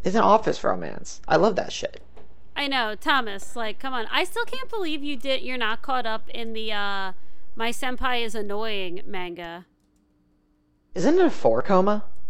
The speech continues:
Speaker 2: Uh, it's like a web comic. It's, it's basically, but it's a little longer per chapter. But man, I won't say who, but there's been confessions.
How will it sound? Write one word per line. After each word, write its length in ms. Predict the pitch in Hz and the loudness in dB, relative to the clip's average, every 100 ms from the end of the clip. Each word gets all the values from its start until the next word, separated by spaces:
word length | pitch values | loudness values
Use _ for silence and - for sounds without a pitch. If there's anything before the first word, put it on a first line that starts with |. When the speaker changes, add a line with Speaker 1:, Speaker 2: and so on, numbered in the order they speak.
| - - - - - - - - - - - - | 0 2 2 2 2 2 2 2 2 2 2 4
Speaker 2:
Uh, 460 | 277 277 285 285 - | 6 6 6 4 2
it's 200 | 330 392 | 0 2
like 140 | 480 539 403 | 2 4 4
a 20 | |
web 340 | 247 277 269 | 4 2 2
comic. 420 | - 233 214 214 233 | 2 2 0 0 -4
It's, 220 | - 311 - | -8 -8 -2
it's 400 | - - - - - - - - - - - 220 | 2 2 2 2 2 2 2 2 2 2 2 2
basically, 840 | 311 311 294 370 - 339 381 381 | 2 2 2 2 2 2 2 2
but 200 | 370 294 | 2 2
it's 160 | 269 262 | 2 2
a 40 | |
little 280 | 269 277 262 | 2 2 2
longer 600 | 208 196 180 175 180 185 - | 2 2 2 0 0 2 2
per 160 | 220 208 | 2 2
chapter. 440 | 214 190 - 196 | 2 2 2 2
But 200 | 190 220 | 0 0
man, 400 | 226 240 254 262 - | 2 2 2 0 0
I 120 | 226 | 2
won't 240 | 220 240 | 2 2
say 200 | 330 302 | 2 2
who, 200 | 277 262 | 2 2
but 160 | 269 240 | 2 2
there's 220 | 220 220 | 2 2
been 220 | 233 214 | 2 2
confessions. 1200 | - 190 175 - 233 254 330 302 302 311 311 - | 2 2 2 2 2 2 2 2 2 2 2 2